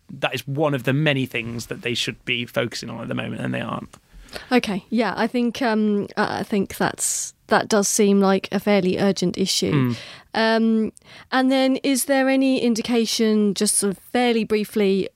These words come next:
Speaker 2: um,
Speaker 1: Yeah.
Speaker 2: what, uh, a Labour government would do for the kind of pensions industry?
Speaker 1: Mm.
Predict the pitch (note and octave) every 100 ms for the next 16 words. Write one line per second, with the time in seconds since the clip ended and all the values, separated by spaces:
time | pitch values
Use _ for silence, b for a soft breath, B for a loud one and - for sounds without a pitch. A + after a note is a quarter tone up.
0 | - G#3 F#3+ F#3+ F#3+ - G3 G#3+ A3 -
1 | - - - G#3 G3+ G3 - G#3 G#3 G#3
2 | G3 F#3+ F3+ F3+ F3 - G3+ F#3+ G3 F#3
3 | F3+ F3+ - B B B B B - F#3+
4 | F3 F3 F3 F3 - G3+ - G3+ A#3 A3
5 | - A3 G#3+ G#3 - - G#3+ G#3 C3+